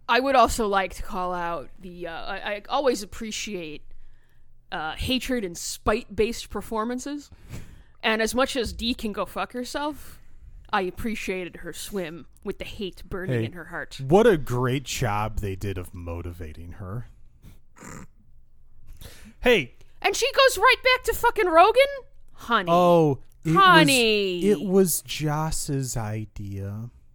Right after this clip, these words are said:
Speaker 1: You know what, though? Good, good for, yeah, he's just, like,
Speaker 3: Rogan?
Speaker 1: playing her like a fucking fiddle, man.
Speaker 3: Rogan, huge piece of shit.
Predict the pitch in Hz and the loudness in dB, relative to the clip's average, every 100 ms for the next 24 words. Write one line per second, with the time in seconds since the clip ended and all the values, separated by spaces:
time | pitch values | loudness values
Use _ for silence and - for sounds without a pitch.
0 | - 196 202 262 311 370 415 - 285 - | -18 -12 -8 -8 -8 -6 -6 -8 -14 -14
1 | 349 - - 214 220 302 392 359 - 269 | -16 -14 -10 -10 -6 -8 -6 -6 -2 2
2 | 233 202 - - - - - - - - | 2 0 -8 -20 -20 -20 -20 -20 -20 -20
3 | - - - - _ - - - - - | -20 -20 -20 -20 _ -20 -20 -20 -20 -18
4 | 156 165 226 294 339 349 330 220 285 349 | 4 10 12 12 8 0 2 8 8 8
5 | 349 320 269 254 269 - 302 - 269 240 | 8 6 6 4 4 4 2 4 4 4
6 | 180 185 254 294 294 311 311 285 _ - | 4 6 8 8 6 -2 -4 -10 _ -20
7 | - 233 294 - 269 254 233 - - 220 | -6 0 0 0 -4 -4 -4 -6 -2 -2
8 | 214 | -2